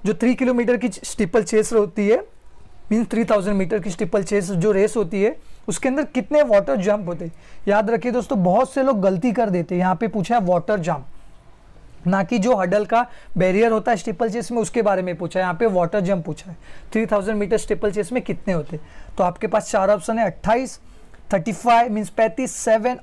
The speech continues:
और एट। तो दोस्तों, जो श-, वाटर जंप होता है थ्री थाउजेंड मीटर स्टीपल चेस में,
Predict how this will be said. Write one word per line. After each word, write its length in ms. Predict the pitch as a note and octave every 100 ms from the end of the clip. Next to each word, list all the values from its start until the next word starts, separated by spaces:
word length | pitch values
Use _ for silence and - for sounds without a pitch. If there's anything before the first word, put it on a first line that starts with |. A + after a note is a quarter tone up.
| -
और 200 | G#3+ A3
एट। 220 | G3+ E3 - - - - -
तो 80 | G#3
दोस्तों, 320 | G#3+ A#3+ C#4+
जो 80 | C#4
श-, 140 | - - - - -
वाटर 280 | C#4+ C4+ B3
जंप 320 | G3 C4 G#3+
होता 240 | G3 A3+
है 140 | A#3 C#4+
थ्री 220 | G#3 G#3+
थाउजेंड 300 | G#3 G3 G#3
मीटर 340 | G3 G#3+ A#3 - - - -
स्टीपल 360 | - G3 A3
चेस 320 | G3 A3+ G3 G#3
में, 200 | A#3